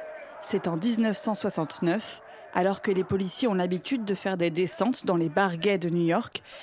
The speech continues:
qu'éclatent les fameuses émeutes de Stonewall. Les transgenres, les gays et les lesbiennes, régulièrement victimes d'arrestations à cause de leur genre ou de leur sexualité, décident de marcher dans la rue pour ne plus être cachés,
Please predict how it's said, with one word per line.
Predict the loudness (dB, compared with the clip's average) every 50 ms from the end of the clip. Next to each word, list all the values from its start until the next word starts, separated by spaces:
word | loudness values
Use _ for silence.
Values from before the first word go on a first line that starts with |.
| -18 -18 -12 -4 0
qu'éclatent | 0 0 0 2 0 0 0 0 -2
les | -2 -2
fameuses | 0 0 2 2 2 2 0 0 0 0 2
émeutes | 2 2 2 0 0 -4 -6 -6
de | -6 -6
Stonewall. | -6 -4 -2 0 2 2 2 2 2 2 0 0 -2 -6 -10 -18 -20 -20 _ _ _ _ -20 -20 -20 -20 -20 -20 -10 -6
Les | -4 -4
transgenres, | -4 -2 2 2 2 2 2 2 2 2 2 2 0 -2 -4 -8 -18 -20 -16 -10 -4
les | -2 -2 -2
gays | 0 2 2 2 2 2 -2 _ -14 -8 -4
et | -2 0
les | 2 4
lesbiennes, | 4 2 2 0 0 0 2 2 2 2
régulièrement | 2 2 2 2 2 2 2 2 2 2 0
victimes | 0 -2 -4 -4 -2 0 0 2 4
d'arrestations | 2 2 2 0 0 0 0 -2 -2 -2 -2 -2 -2 -2 -2 -4 -10 -18 -20 -20 -20 -18 -12 -8
à | -8
cause | -4 -2 -2 0 0
de | 0
leur | 0 0 0 -2 -2
genre | -2 -2 0 0 0 0 -2 -4 -8 -18 -20 -20 -8 -4 -2
ou | 0
de | 2 2
leur | 2 0 0
sexualité, | -2 -4 -4 -2 0 0 2 2 0 0 0 -2 -2 -4 -6 -14 -10 -4
décident | 0 0 0 2 2 0 0 2
de | 2
marcher | 2 4 4 2 2 2 0 0 2
dans | 2 2
la | 2 2 2
rue | 2 0 -2
pour | -2 -2 0 0
ne | 0
plus | 0 0 -2 0 0
être | -2 -2 -4 -6
cachés, | -4 -2 -2 -2 -2 -2 -4